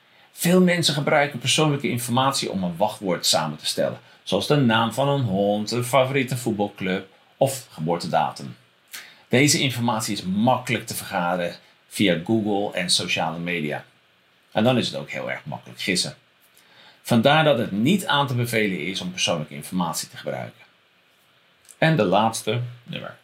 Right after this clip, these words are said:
acht inmiddels, keylogging. Een keylogger is een softwareprogrammaatje die wachtwoorden onderschept wanneer ze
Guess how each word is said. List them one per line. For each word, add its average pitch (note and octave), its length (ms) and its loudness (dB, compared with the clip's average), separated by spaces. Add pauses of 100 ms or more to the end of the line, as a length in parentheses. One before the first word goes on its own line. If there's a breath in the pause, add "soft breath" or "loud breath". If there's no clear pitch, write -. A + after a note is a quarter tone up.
(160)
acht - 340 2
inmiddels, G2+ 520 0 (500)
keylogging. A#2 580 4 (1000 loud breath)
Een A#2+ 240 0
keylogger E3+ 680 4
is B2 160 2
een A2 100 0
softwareprogrammaatje C3 1120 0
die G2 240 -2
wachtwoorden A#2+ 540 2
onderschept A2 520 -2
wanneer A#2 240 0
ze G#2 240 -2